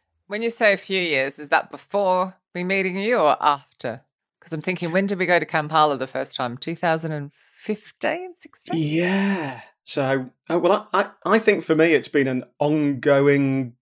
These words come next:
Speaker 2: journey. So I've, I've been
Speaker 1: Mm.
Speaker 2: knocking around for a while. So I, I started
Speaker 1: <laughs>
Speaker 2: work in, um, f-, first proper job post uni was nineteen eighty-eight.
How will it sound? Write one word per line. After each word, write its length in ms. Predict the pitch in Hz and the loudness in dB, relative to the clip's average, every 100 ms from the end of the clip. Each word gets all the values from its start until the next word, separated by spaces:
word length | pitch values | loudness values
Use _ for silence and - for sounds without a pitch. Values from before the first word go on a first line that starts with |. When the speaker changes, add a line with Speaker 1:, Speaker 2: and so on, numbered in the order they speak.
| _ - | _ -2
Speaker 2:
journey. 580 | 143 143 156 180 220 | 2 2 2 0 -2
So 320 | 208 143 135 143 | -2 0 2 2
I've, 160 | 165 - | 0 -2
I've 300 | 165 165 - | -2 -2 0
been 200 | 160 151 | 0 2
Speaker 1:
Mm. 20 | |
Speaker 2:
knocking 260 | 156 156 151 | 0 0 2
around 300 | 147 139 143 | 2 2 0
for 120 | 147 | 0
a 60 | 135 | 2
while. 460 | 143 147 127 113 | 2 2 0 -2
So 220 | - 131 | -4 -2
I, 200 | 139 151 120 | 0 -2 -4
I 120 | 147 | -4
started 600 | 143 - 156 170 - 139 | -4 -2 2 2 2 0
Speaker 1:
<laughs> 0 | |
Speaker 2:
work 360 | 143 147 143 139 | 4 4 4 2
in, 280 | 135 127 131 | 0 0 0
um, 560 | 135 135 135 131 131 127 - - - - - - - - - - _ - | 2 2 2 2 -2 -4 -14 -20 -20 -20 -20 -20 -16 -14 -16 -20 _ 0
f-, 200 | 156 - | 0 4
first 280 | 160 143 - | 4 4 2
proper 240 | 160 151 | 0 0
job 300 | 123 120 - | -4 -4 0
post 240 | 139 123 | -2 0
uni 280 | 139 135 127 | -2 0 0
was 160 | 117 120 | -4 -2
nineteen 440 | 131 135 - 139 | -2 -2 0 0
eighty-eight. 640 | 131 131 135 131 208 - | 0 0 0 0 0 -6